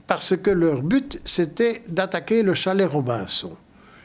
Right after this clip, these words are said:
Il est évident que ce qu'ils <laughs> voulaient faire en, en, avec cette zouance typiquement bruxelloise, c'était bien entendu de montrer l'impossibilité pour Hitler d'envahir l'Angleterre.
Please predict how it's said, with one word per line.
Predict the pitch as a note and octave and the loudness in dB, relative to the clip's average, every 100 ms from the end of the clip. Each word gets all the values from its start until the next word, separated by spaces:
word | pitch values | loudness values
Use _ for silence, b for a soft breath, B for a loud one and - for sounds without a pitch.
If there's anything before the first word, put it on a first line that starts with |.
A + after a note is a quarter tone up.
| B | B
Il | F4 C#4 | 0 2
est | G#3+ C4 | 2 2
évident | A#3+ G3 E3+ A3 F#3 | 2 4 2 0 0
que | D3+ C#3 | -2 0
ce | - | -2
qu'ils | - C#3 | 0 0
<laughs> | |
voulaient | A2+ - - - | 0 -4 -2 -2
faire | F3+ F#3+ E3+ C#3 A2+ A#2 - | -2 0 0 -2 -4 -6 -10
en, | |
en, | F#2 F#2 - - - - - B B B | -14 -14 -16 -18 -18 -20 -20 B B B
avec | - A2+ | -8 -4
cette | - A#2 F2+ | -2 -2 -2
zouance | - D#3 G#3 C3 G#2 - - | 2 2 2 0 -4 -8 -2
typiquement | C4 F#3 F#3 C#3+ E3+ D3 | 0 0 -2 -2 -2 -2
bruxelloise, | B2 A#2 - - E3 A#3 G#3+ B B B B B | -4 -8 -10 -6 -2 -2 -4 B B B B B
c'était | C3+ B2+ D#3+ | -2 0 0
bien | C#3+ C3+ | 0 0
entendu | B2 G#2+ G#2 A2 D3+ G#3 - B B B B | -2 -4 -6 -2 0 0 -2 B B B B
de | D3+ C#3+ | -2 0
montrer | C#3 C3+ B2+ A2+ D#3+ F3 F#3+ F#3 - | 2 0 -2 -2 0 2 0 -2 -4
l'impossibilité | C#3+ D3 C3+ C3 - A2 G#2 G2+ D#3 D#3+ | -2 -2 -2 -2 -2 -6 -8 -6 -2 -2
pour | C#3+ B2 | -2 -6
Hitler | A#2+ C3+ C#3+ | -2 -2 -2
d'envahir | B2+ A#2+ G#2+ A#2 G#2 | -2 -6 -4 -4 -6
l'Angleterre. | G2 F2+ F2+ - - - | -8 -10 -12 -14 -16 -18